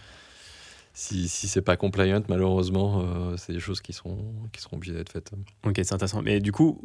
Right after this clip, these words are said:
Speaker 2: pour venir à Bitpanda, parce que c'est vrai que c'est un acteur, euh, bah, un partenaire, euh, stratégique, euh, pour vous. Déjà, une question que je me posais, c'est est-ce que vous avez fait ce partenariat avec, euh, Bitpanda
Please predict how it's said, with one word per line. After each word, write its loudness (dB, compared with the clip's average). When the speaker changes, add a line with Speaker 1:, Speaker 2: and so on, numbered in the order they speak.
Speaker 2:
pour 4
venir 6
à 6
Bitpanda, 2
parce 2
que -6
c'est 0
vrai 4
que 0
c'est 0
un 0
acteur, 0
euh, 0
bah, -2
un -8
partenaire, -2
euh, -2
stratégique, 0
euh, 4
pour 0
vous. 0
Déjà, 8
une 8
question 2
que 0
je 4
me 6
posais, 4
c'est 0
est-ce 0
que 6
vous 4
avez 4
fait -6
ce -2
partenariat 0
avec, 0
euh, 2
Bitpanda 2